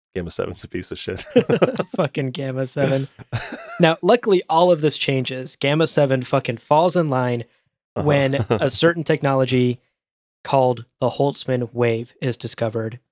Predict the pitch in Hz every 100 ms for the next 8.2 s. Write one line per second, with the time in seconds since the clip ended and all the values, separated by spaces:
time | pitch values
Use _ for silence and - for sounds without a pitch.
0 | _ _ _ _ - 180 151 208 262 -
1 | 147 123 120 120 - - 147 127 123 135
2 | 123 120 123 151 139 143 127 131 - -
3 | 180 - 175 165 165 151 143 _ _ _
4 | _ _ - 139 139 156 233 247 226 202
5 | - 196 185 - 185 165 - 147 143 143
6 | 135 - - 151 - 170 160 - - 185
7 | 254 247 175 - 139 127 123 131 127 -
8 | 120